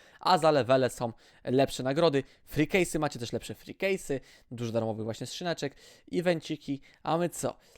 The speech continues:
Let's go, lecimy, lecimy. E, nie śpimy, zapraszam też na inne odcinki z Casehaga, bo na innych odcinkach z Casehaga też możecie wygrywać kos-, e, skiny. Kosy w sumie, nie no, z kosy nie, u mnie, ale wiecie,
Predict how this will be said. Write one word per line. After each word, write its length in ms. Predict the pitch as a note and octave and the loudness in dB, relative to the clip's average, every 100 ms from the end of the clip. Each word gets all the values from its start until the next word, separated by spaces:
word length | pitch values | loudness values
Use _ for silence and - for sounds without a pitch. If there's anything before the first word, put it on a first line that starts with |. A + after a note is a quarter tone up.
| - | -6
Let's 320 | C3 D#3 D3+ | 0 0 0
go, 200 | D#3+ F#3 | 2 4
lecimy, 560 | D3 C3+ - F3+ E3+ E3 | 4 2 0 -4 -2 0
lecimy. 500 | E3+ E3 - D3 A2+ _ - - | 0 -2 -4 -6 -6 _ -18 -10
E, 280 | C3 C3 - _ - | -8 -8 -10 _ -14
nie 120 | D3 | -12
śpimy, 320 | - F3+ E3 | -6 -2 -2
zapraszam 220 | C#3+ C#3+ | -2 -4
też 120 | C3+ | -6
na 80 | C#3 | -6
inne 160 | D3 A3 | -8 -8
odcinki 280 | - D#3+ C#3+ | -10 -10 -8
z 60 | |
Casehaga, 340 | D#3 C#3 C#3+ C#3 | -6 -4 -4 -4
bo 160 | A#2+ | -6
na 100 | D#3+ - | -6 -10
innych 360 | - B2+ C3 - | -12 -12 -12 -10
odcinkach 500 | C#3 - C#3 A2+ A#2+ _ - _ _ | -12 -12 -14 -10 -10 _ -20 _ _
z 120 | - | -8
Casehaga 380 | D3+ - B2 B2+ | -6 -4 -4 -4
też 200 | B2+ - | -4 -6
możecie 240 | A#2+ B2 | -8 -8
wygrywać 320 | A#2 B2+ B2+ | -6 -4 -4
kos-, 300 | - D#3+ - - | -4 -4 -4 -6
e, 300 | C3 B2+ B2+ | -2 -2 -2
skiny. 320 | - C#3+ G#2+ _ | -2 -4 -4 _
Kosy 260 | - - - | -18 -14 -14
w 40 | |
sumie, 380 | - - - - D4 D#4+ E4+ F4+ | -12 -12 -12 -14 -16 -16 -18 -14
nie 200 | D4+ A3+ | -2 2
no, 140 | D3+ C3 | 2 0
z 40 | |
kosy 200 | D#3+ - | -4 -4
nie, 220 | E3 G3+ - - - | -4 -4 -6 -16 -6
u 140 | D3 | -4
mnie, 280 | D3+ F#3 - - - | -4 -4 -8 -12 -12
ale 240 | C4+ E4 | -8 -4
wiecie, 280 | A#3+ G3 - | -4 -4 -10